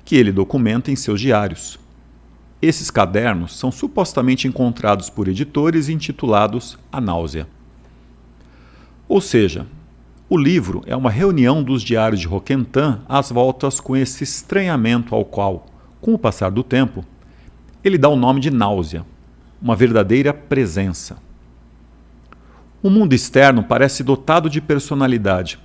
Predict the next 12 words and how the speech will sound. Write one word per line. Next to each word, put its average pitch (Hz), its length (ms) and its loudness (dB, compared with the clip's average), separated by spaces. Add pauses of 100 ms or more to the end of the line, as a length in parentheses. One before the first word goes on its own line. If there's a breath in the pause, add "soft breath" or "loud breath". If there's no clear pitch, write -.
como 147 220 -2
um 143 80 4
animal 135 360 2
vivo 107 500 -2
que 113 120 -8
toca 104 360 -2
o 151 60 -2
humano 131 440 0 (200)
e 156 100 -2
não 127 240 2
o 143 40 -6
contrário. 123 560 -4